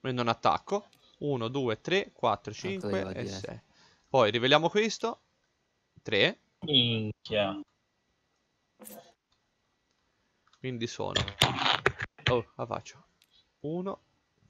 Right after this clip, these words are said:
Speaker 3: E questo è l'ultimo baluardo, l'ultima difesa
Speaker 2: Eh.
Speaker 3: del Terminator sorgente.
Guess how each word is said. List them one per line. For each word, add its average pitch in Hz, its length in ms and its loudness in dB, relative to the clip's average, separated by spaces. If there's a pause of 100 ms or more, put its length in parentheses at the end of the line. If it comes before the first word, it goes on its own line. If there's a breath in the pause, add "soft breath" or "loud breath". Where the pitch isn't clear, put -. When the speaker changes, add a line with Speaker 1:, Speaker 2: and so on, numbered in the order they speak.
Speaker 3:
E 113 120 6
questo 160 240 8
è - 20 12
l'ultimo 139 440 8
baluardo, 131 640 12
l'ultima 147 440 8
difesa 151 440 10
Speaker 2:
Eh. 151 40 12
Speaker 3:
del 139 160 10
Terminator 151 600 8
sorgente. 135 920 8